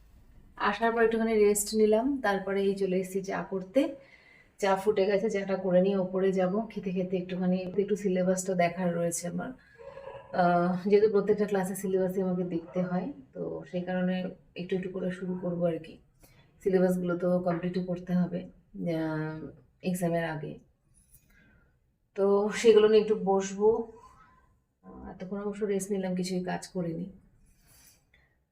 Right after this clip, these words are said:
আহ, কাজ করিনি বললে ভুল হবে, একটু ভিডিওর কাজ করেছি, মানে স্কুলের কাজ কিছু করিনি। চাটার জন্য ছেলেই দু তিনবার তাগাদা দিল, এখন সাতটা বাজে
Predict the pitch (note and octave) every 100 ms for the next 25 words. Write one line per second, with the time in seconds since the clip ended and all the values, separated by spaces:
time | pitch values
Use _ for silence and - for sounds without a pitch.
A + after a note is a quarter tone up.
0 | - F3+ F3 F3 F3+ G#3 G3 G3 G#3 G3+
1 | G#3 G3 F#3+ G3 G3+ F3+ - F#3 G3 G#3+
2 | A3+ A3 F3+ - E3 D#3 E3+ E3+ - F#3+
3 | F3+ F3 F3+ F3+ E3+ E3+ E3 D#3 F3 A3
4 | _ _ _ _ - - - - - -
5 | F3 F3 F#3 F3+ F3 F3 F#3 F#3+ - F3
6 | F#3 G3+ F#3 F3 F#3 F#3 F3+ E3+ D#3+ E3
7 | E3+ D#3 E3 F3 - D#3+ - D#3 D3+ D3
8 | F#3+